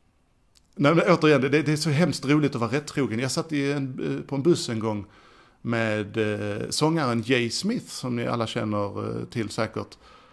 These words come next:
Han är, jag skulle inte säga att han är en vän, men han är en gammal skolkamrat till mig. Han gick i min systers klass, eller är de lika gamla? Ja, det är någonstans, de är li-, typ lika gamla, hon är tre år yngre än mig.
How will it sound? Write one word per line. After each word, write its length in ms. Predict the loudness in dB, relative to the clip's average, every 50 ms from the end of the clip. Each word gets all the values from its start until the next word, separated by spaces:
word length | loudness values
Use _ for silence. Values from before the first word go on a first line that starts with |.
| _ _ _ _ _
Han 320 | -2 0 2 2 2 0
är, 720 | -2 -2 0 2 2 4 4 4 2 2 0 -2 -2 -2 -4
jag 100 | -4 -4
skulle 180 | -2 0 0
inte 120 | 0 2 2
säga 100 | 2 2
att 80 | 2
han 80 | 0 -2
är 60 | -2
en 100 | -2 0
vän, 220 | 0 0 0 0 0
men 100 | 0 -2
han 100 | -2 -2
är 60 | -2
en 60 | -2
gammal 220 | -2 0 -2 -2
skolkamrat 540 | -2 -2 -2 -4 -2 -2 -2 -2 -2 -4 -6
till 100 | -6 -8
mig. 100 | -6 -4
Han 140 | -4 -2 0
gick 200 | -2 -2 -2 -4
i 40 | -4
min 140 | -4 -4 -2
systers 760 | -4 -4 -4 -4 -6 -4 -4 -4 -4 -8 -10 -12 -12 -14 -18 _ _ _ _ _ _
klass, 520 | -8 -6 -4 -4 -4 -6 -8 -14 -14 -10 -6
eller 200 | -4 -4 -2 -2
är 40 | -2
de 140 | -4 -4 -6
lika 220 | -6 -6 -6 -8
gamla? 220 | -8 -8 -4 0 2
Ja, 80 | 2
det 80 | 4 4
är 60 | 2
någonstans, 460 | 2 0 0 -2 0 0 0 0 0 0
de 180 | 0 2 2 2
är 60 | 0
li-, 100 | 0 -2
typ 240 | -2 -2 -4 -2 -2
lika 220 | -4 -2 -2 -2
gamla, 280 | -2 -2 0 0 -2 -2
hon 160 | -2 -2 -2
är 40 | -4
tre 240 | -2 -2 -2 0 0
år 160 | 0 -2 -2
yngre 100 | -4 -4
än 80 | -4
mig. 200 | -4 -4 -4 -6